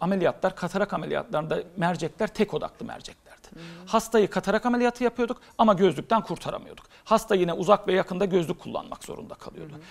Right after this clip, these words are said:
Speaker 1: Şimdi akıllı lenslerin çok uygulanmasıyla, çok sık olarak yapmamızla bu hastalar memnuniyetlerini her yerde ifade etmeye başladılar. Eskiden katarakt ameliyatı olan hastalarda sık sık bize gelmeye başladılar. "E, ben katarak ameliyatı oldum, arkadaşım akıllı lens olmuş, o görüyor,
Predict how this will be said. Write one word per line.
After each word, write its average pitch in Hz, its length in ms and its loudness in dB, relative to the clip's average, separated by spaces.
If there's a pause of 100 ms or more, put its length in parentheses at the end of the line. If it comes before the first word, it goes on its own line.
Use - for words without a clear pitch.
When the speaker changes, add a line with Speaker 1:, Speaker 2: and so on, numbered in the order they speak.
(120)
Speaker 1:
Şimdi 240 240 0
akıllı 247 360 0
lenslerin 214 360 -2
çok 240 260 -4
uygulanmasıyla, 170 680 0
çok 208 240 -2
sık - 220 -10
olarak - 300 -4
yapmamızla - 520 -4 (260)
bu 247 100 2
hastalar 190 320 0
memnuniyetlerini 208 720 -2
her 233 140 2
yerde 170 200 0
ifade 170 280 0
etmeye - 300 -14
başladılar. - 560 -18 (240)
Eskiden 214 460 2
katarakt 226 400 -2
ameliyatı 175 480 0
olan 214 220 4
hastalarda 180 500 0 (260)
sık - 300 -6
sık - 200 -10
bize 185 180 2
gelmeye 156 440 4
başladılar. - 520 -12 (260)
"E, 170 200 -2
ben 202 200 2
katarak 208 340 0
ameliyatı 202 360 2
oldum, 196 260 0 (260)
arkadaşım 190 480 0
akıllı 214 280 0
lens 190 220 4
olmuş, 185 220 -6
o 185 140 2
görüyor, 190 360 4